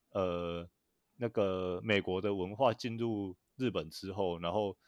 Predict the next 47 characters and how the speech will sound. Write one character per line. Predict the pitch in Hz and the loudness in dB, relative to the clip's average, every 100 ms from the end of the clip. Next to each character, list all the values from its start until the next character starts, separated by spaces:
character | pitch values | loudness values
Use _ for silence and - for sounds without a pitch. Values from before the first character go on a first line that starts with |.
| _ - | _ -4
日 | 131 | -2
本 | 101 82 | 0 0
后 | 82 120 | 2 4
来 | 95 82 85 | 4 2 0
就 | 104 | -4
是 | 120 104 101 _ _ - | -2 -4 -4 _ _ -6
清 | 123 | -4
朝 | 120 101 82 87 - _ _ _ | 2 2 2 0 -8 _ _ _
割 | - | 2
让 | 113 107 | 4 4
台 | 98 92 | 4 2
湾 | |
给 | 98 90 | 2 -2
日 | 101 | -2
本 | 85 76 | -4 -6
之 | 95 | -4
后， | 92 | 0
他， | 107 | 0
他 | 110 - 110 | 0 0 0
们 | 104 | 0
殖 | 87 82 | -6 -10
民 | 82 | -10
台 | 82 87 | -4 -2
湾， | 82 90 | -2 -2
所 | 104 | -4
以 | |
把， | 92 87 | 0 0
也， | 78 78 _ | 0 -4 _
也 | 98 110 | -6 0
把 | 104 | 2
他 | 85 | 2
们 | 104 98 | 0 -2
的 | 87 82 85 _ _ | -6 -6 -8 _ _
文 | 104 98 | -6 2
化 | 113 104 | 6 6
语 | 90 | 6
言 | 85 80 | -2 2
带 | 117 | 4
进 | 104 104 | 4 2
来 | 82 | -2
台 | 80 85 | -2 -4
湾 | 82 85 | -2 -4
之 | 87 87 | -8 -8
后， | 87 | -8
所 | - 98 | -6 -6
以 | 87 - _ - _ - | -6 -10 _ -20 _ -6
才 | - 80 | 0 0